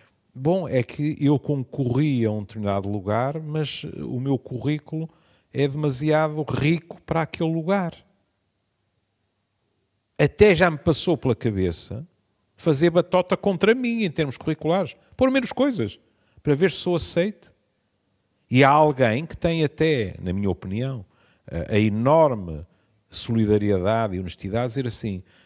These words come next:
"Mas se eu faço isso, isto para mim, com um bocado de sorte, é temporário, estou a prejudicar alguém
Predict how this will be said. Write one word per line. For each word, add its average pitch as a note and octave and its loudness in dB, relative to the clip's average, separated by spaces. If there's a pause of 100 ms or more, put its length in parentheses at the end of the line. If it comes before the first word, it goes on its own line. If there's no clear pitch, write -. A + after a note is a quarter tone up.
(160)
"Mas D3 2
se - -2
eu E3+ 6
faço B2 -2
isso, F#2+ -6 (460)
isto - 0
para B2 2
mim, B2+ -4 (640)
com A2 -2
um A2 -2
bocado A#2+ 0
de - -10
sorte, - -2
é F#2+ 0
temporário, F#2 -2
estou D3 -4
a - -2
prejudicar B2 -2
alguém G2 -2